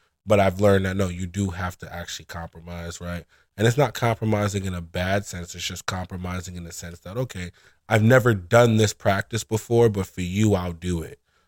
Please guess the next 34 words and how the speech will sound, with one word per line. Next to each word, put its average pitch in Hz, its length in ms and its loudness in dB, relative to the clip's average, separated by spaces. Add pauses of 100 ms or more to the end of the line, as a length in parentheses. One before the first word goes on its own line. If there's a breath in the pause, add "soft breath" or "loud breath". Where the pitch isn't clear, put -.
(100)
or 90 100 -4
I'll 87 200 2
attempt 90 420 -8
it," 76 120 -18
right? 85 360 -14 (200)
And, 90 200 -8
um, 82 400 -10 (640)
you 95 180 -2
know, 87 160 -4
I 90 140 -10
think 107 200 -4
it's 98 140 -6
just 92 160 -8
very 95 240 0
surprising 92 640 -2
that 87 120 -4
a 82 60 -8
lot 90 540 -2
of 87 120 -8
people, 87 580 -8 (460)
you 87 160 -6
know, 82 280 -4
talk 98 360 -2
about 85 360 -4
it, 82 200 -8
but - 200 -16
that's, - 420 -10
and 87 80 -8
they 87 100 -4
say - 260 0
that's 113 220 2
what - 80 -20
they 82 140 -10
want 85 300 -4